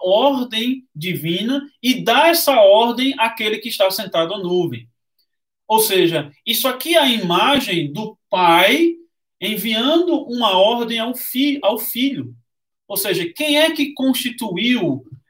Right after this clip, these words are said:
é, o juiz da terra? O próprio pai constituiu seu filho como juiz sobre a terra.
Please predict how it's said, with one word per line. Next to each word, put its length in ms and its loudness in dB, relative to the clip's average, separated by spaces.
é, 340 2
o 140 2
juiz 640 4
da 120 2
terra? 500 -2
O 140 -2
próprio 460 -2
pai 340 2
constituiu 680 0
seu 240 0
filho 440 -6
como 280 -6
juiz 400 -4
sobre 200 -4
a 40 0
terra. 440 0